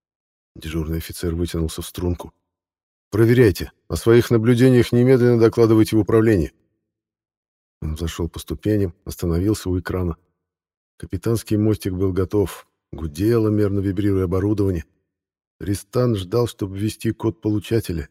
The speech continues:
или получателей. Смотрел выжидательно, замерев над сенсорной клавиатурой. «Сином!» — напомнил о себе. Ираль кивнул. «Два четырнадцать сорок восемь», — назвал код.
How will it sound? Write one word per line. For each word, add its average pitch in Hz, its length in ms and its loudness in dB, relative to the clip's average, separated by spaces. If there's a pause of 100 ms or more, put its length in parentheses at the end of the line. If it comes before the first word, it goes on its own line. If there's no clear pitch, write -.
или 85 160 -8
получателей. 90 680 -4 (480)
Смотрел 80 420 -6
выжидательно, 87 720 -2 (140)
замерев 98 600 -2
над 101 140 -2
сенсорной 95 480 -2
клавиатурой. 92 600 -2 (1160)
«Сином!» — 104 480 0 (920)
напомнил 80 460 -6
о 80 40 -8
себе. 85 300 -8 (880)
Ираль 98 260 -2
кивнул. 76 380 -6 (540)
«Два 104 320 2
четырнадцать 120 580 2
сорок 113 300 2
восемь», — 80 300 2 (600)
назвал 78 360 -8
код. 82 300 -6